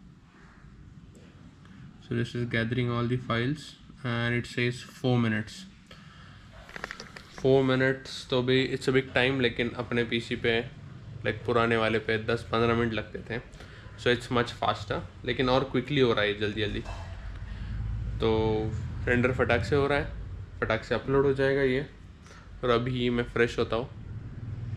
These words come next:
Brush नहीं किया अभी तक, breakfast करना है, बहुत सारी चीज़ें करनी है, तो फटाफट करते हैं। और फिर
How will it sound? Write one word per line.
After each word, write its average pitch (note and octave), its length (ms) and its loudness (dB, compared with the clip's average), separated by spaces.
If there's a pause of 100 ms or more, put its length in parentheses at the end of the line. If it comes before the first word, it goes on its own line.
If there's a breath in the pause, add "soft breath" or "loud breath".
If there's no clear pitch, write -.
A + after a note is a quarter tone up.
(480 loud breath)
Brush A#2+ 260 2
नहीं B2 120 2
किया A#2 120 4
अभी A2+ 120 0
तक, - 220 12
breakfast A2+ 460 -2
करना A2+ 220 -2
है, G#2+ 60 -4
बहुत G#2+ 200 -2
सारी A2 160 0
चीज़ें A2 280 -4
करनी A2 240 -2
है, G#2+ 40 0
तो G#2+ 120 -10
फटाफट A2+ 400 0
करते - 280 -2
हैं। - 1120 -6
और - 160 2 (160)
फिर A2+ 320 2